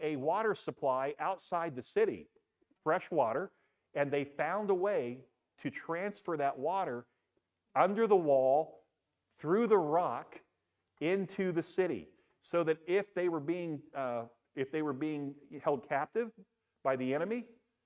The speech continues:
the water could still get in the city. They couldn't, they couldn't cut 'em off. They still had water. Yeah,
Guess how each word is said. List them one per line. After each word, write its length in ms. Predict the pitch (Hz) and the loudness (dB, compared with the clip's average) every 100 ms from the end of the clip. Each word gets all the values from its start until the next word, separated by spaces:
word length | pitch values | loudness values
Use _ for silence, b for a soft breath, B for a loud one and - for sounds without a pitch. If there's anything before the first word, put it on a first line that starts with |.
| _ _ _ - | _ _ _ -4
the 100 | 120 | 0
water 300 | 120 143 143 | 4 4 2
could 160 | - - | -2 -6
still 180 | 156 | -2
get 160 | 147 143 | 0 0
in 60 | 131 | -2
the 80 | |
city. 180 | 120 160 | -4 -6
They 100 | 117 | -6
couldn't, 320 | 120 156 139 | -6 -8 -8
they 100 | 123 | -10
couldn't 260 | 123 156 139 | -6 -6 -6
cut 160 | 147 135 | -4 -4
'em 100 | 131 | -4
off. 220 | 175 98 _ _ _ | -8 -12 _ _ _
They 140 | - 107 - | -16 -16 -10
still 140 | 131 | -2
had 120 | 127 | -2
water. 340 | 113 131 123 - _ _ _ | -2 -6 -8 -14 _ _ _
Yeah, 80 | - | -14